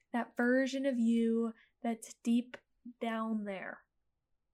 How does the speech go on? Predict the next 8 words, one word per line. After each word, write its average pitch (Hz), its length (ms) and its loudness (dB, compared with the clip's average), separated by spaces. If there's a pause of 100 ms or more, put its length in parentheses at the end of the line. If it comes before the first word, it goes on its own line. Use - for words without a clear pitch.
(380)
Get 285 160 -8
closer 330 320 -4
to 294 80 -6
that 269 300 0
highest 254 280 -2
version 226 340 -4
of 196 120 -10
you. 190 140 -14